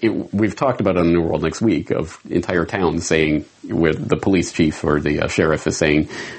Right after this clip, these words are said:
"You know what? You guys better defend yourselves 'cause we can't do it for you." Um, craziness like that. Uh, that's one point to be made. Another point, uh, Tyler dot C opines, uh, "I would love to pay to have a security force for my area where, if I wanted to,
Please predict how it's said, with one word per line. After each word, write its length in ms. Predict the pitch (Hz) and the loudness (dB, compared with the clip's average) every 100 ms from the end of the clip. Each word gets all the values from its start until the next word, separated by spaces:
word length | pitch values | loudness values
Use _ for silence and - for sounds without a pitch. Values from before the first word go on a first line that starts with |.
| - | -8
"You 100 | 71 | -2
know 120 | 98 | 0
what? 200 | 117 131 | 2 0
You 80 | - | -2
guys 260 | 101 107 101 | 0 0 0
better 200 | 104 101 | 0 0
defend 300 | 90 104 104 | 0 0 0
yourselves 440 | 90 110 80 85 | 2 2 0 0
'cause 160 | - 82 | -2 -2
we 80 | 87 | 0
can't 220 | 87 - | 0 2
do 100 | 85 | 0
it 100 | - | 0
for 160 | 110 | 0
you." 220 | 90 92 98 - | 2 0 -2 -2
Um, 260 | 82 82 - - - - - - - - - - | -2 -2 -10 -20 -10 -6 -6 -4 -6 -8 -12 -10
craziness 520 | - 110 85 80 - | -2 0 2 0 -2
like 140 | 90 | -4
that. 280 | 98 85 - - - - - | -2 -2 -4 -12 -20 -18 -6
Uh, 140 | 117 120 | -2 0
that's 180 | 170 | 0
one 220 | 143 147 117 | 0 0 0
point 300 | 110 98 - | 0 -2 -2
to 80 | |
be 100 | 82 - | -2 -2
made. 240 | 76 113 | -2 -2
Another 240 | 127 147 | 0 2
point, 320 | 147 - 113 - | 0 0 -2 0
uh, 140 | 92 | -2
Tyler 380 | 92 110 117 101 | -2 -2 0 2
dot 240 | 92 82 | 2 0
C 400 | - 147 120 131 - | -2 0 2 0 0
opines, 560 | 95 104 101 95 95 - | -2 0 2 2 0 -2
uh, 200 | 95 92 | 0 0
"I 100 | 110 | 2
would 180 | 123 110 | 0 2
love 360 | 107 135 151 - | 2 0 -2 -2
to 140 | 139 | -4
pay 480 | 127 147 147 113 95 | -2 -2 0 2 0
to 160 | - | -2
have 220 | 98 104 98 | -2 0 0
a 60 | |
security 460 | 95 - 117 104 90 | -2 -2 0 2 2
force 460 | - 85 76 - - | 2 0 0 -4 -10
for 200 | - 104 | -6 -2
my 220 | 92 123 151 | 0 0 0
area 400 | 85 76 73 95 | -2 -2 -2 0
where, 320 | 90 87 85 - - - | 0 0 -2 -6 -14 -6
if 200 | 151 147 | -4 -2
I 200 | 113 104 | -2 0
wanted 400 | 95 147 123 85 | 0 0 0 0
to, 260 | 90 80 | 0 0